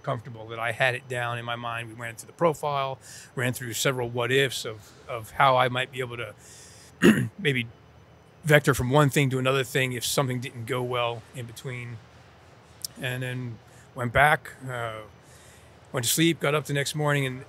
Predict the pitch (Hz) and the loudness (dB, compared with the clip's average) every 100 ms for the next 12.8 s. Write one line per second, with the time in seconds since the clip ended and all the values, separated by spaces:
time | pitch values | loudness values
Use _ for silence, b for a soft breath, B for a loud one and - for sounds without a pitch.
0 | - 143 160 165 160 165 131 165 147 131 | -6 -2 0 0 0 -2 -2 -2 -2 0
1 | 131 127 127 - - 143 147 139 135 139 | 0 0 -4 -12 -6 -2 0 -2 -2 -2
2 | 127 135 139 127 117 117 107 - - 131 | -2 -2 -4 -4 -8 -8 -10 -10 -8 -8
3 | 123 120 123 117 113 - 156 143 139 135 | -8 -12 -12 -12 -6 2 4 4 2 -2
4 | 151 - 139 120 110 - 127 135 139 - | -6 -12 -10 -10 -8 -4 -4 0 0 2
5 | 143 135 135 - 113 127 131 127 120 120 | 2 4 4 0 -4 0 2 0 -2 -2
6 | 131 127 127 120 113 127 131 123 127 120 | -2 -2 -4 -6 -6 -2 -2 -2 -6 -6
7 | 123 123 117 113 110 - 147 147 127 110 | -4 -6 -6 -8 -10 -6 -4 -2 -6 -8
8 | 127 113 113 - B B B 123 120 143 | -10 -8 -10 -10 B B B -8 -4 -2
9 | - - - 190 - 143 - - 147 104 | -2 -6 -2 -2 0 -4 -4 -2 -2 -4
10 | 123 123 120 123 - 190 190 202 170 175 | -8 -8 -8 -12 -6 -4 -4 -6 -6 -2
11 | 156 117 110 - 127 123 127 139 131 - | 0 -2 -4 -12 -14 -10 -8 -8 -8 -8
12 | - 160 - - 139 143 127 - | -4 -4 -4 -6 -4 -2 -2 -8